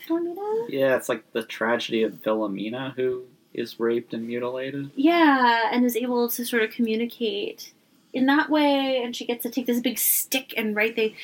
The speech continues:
Speaker 1: they discover that even without hands and without her tongue, she can use this big stick to write their names in the sand. And there's,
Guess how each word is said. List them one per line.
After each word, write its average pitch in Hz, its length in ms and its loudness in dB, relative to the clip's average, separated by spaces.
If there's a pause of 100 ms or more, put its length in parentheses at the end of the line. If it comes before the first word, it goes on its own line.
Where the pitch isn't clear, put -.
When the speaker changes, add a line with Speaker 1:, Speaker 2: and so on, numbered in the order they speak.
(220)
Speaker 1:
they 233 180 -2
discover 247 800 2
that 190 200 0
even 262 320 0
without 247 300 -2
hands 220 580 -2
and 220 100 -8
without 214 240 -4
her 202 140 -8
tongue, 226 380 -4
she 233 180 -8
can 220 160 -6
use 226 220 -8
this 240 120 -6
big 233 240 -10
stick - 400 -4
to 220 120 -8
write 208 180 -6
their 202 120 -8
names 208 340 -6
in 208 80 -10
the 208 100 -14
sand. 196 580 -8
And 233 180 -10
there's, 226 380 -6